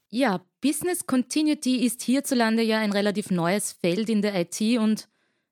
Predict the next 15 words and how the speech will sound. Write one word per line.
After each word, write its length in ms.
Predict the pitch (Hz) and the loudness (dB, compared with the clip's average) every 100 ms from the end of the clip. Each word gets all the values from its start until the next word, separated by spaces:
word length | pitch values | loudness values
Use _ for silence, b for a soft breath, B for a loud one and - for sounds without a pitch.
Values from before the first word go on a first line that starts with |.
| _ | _
viele 280 | - 226 226 | 0 2 2
argumentieren 640 | 196 220 214 208 220 240 | 2 4 4 2 2 4
auch, 400 | 214 175 226 254 | 4 4 2 0
dass 480 | - 220 - - - | -4 -4 -4 -8 -6
dieses 280 | 226 208 208 | -4 -2 -4
Thema 360 | - 196 208 196 | -4 -2 0 -2
was 200 | 196 - | -4 -2
für 120 | 208 | 0
den 160 | 202 | 0
Fall 340 | - 175 170 175 | 0 0 0 0
der 140 | 185 | -2
Fälle 420 | - - 147 151 | -4 -4 -2 -2
wäre. 340 | 143 139 143 147 _ _ _ _ _ _ | -4 -8 -12 -16 _ _ _ _ _ _
Also 220 | 180 180 | -4 -2
dieses 420 | 190 196 196 - | 0 0 0 -4